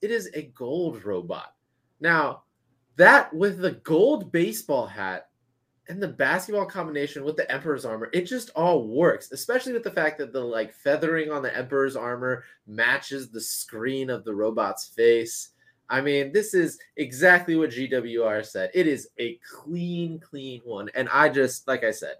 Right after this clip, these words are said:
I love the basketballs, especially the space ones.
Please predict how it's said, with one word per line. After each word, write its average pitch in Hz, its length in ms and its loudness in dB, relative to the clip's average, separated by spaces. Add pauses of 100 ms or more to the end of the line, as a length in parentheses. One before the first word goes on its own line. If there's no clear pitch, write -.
I 123 120 -2
love 104 260 -2
the 101 80 -8
basketballs, - 600 -12
especially 151 440 -2
the 98 40 -8
space - 400 -12
ones. - 300 -20